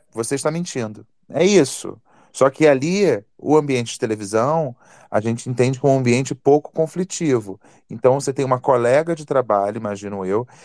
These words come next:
mesmo que seja uma convidada, você não vai falar que a convidada mentiu. Agora a gente tem que ver onde essa pessoa vai reaparecer. Quem vai abrigar essa pessoa pra fazer um comentário desse? Porque eu fui, fui apresentado a ela,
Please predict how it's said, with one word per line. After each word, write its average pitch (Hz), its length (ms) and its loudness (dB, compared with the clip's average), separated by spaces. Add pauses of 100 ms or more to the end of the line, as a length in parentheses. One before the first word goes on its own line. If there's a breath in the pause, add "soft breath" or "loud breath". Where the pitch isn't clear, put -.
(180 soft breath)
mesmo 143 320 4
que 123 120 -6
seja 110 260 -4
uma 104 120 -2
convidada, 117 520 2
você 160 100 -8
não 160 80 -2
vai 147 60 0
falar 127 200 2
que 123 80 -2
a 117 40 -6
convidada 123 600 0 (340 soft breath)
mentiu. 127 640 2
Agora 120 320 4
a 156 40 -4
gente 175 180 -10
tem 190 100 -4
que 208 100 -8
ver 147 360 0 (480)
onde 147 280 0
essa 185 160 -4
pessoa 151 320 2
vai 175 140 4
reaparecer. 180 840 2 (380 soft breath)
Quem 165 240 0
vai 185 200 4 (160)
abrigar 139 600 4
essa 170 160 -4
pessoa 139 680 2 (320 soft breath)
pra 147 120 4
fazer 139 280 2
um 147 100 -4
comentário 160 640 2
desse? 151 560 2 (600)
Porque 127 340 0
eu 160 260 4
fui, 151 240 -6
fui 156 180 0
apresentado 113 720 2
a 98 60 4
ela, 113 480 2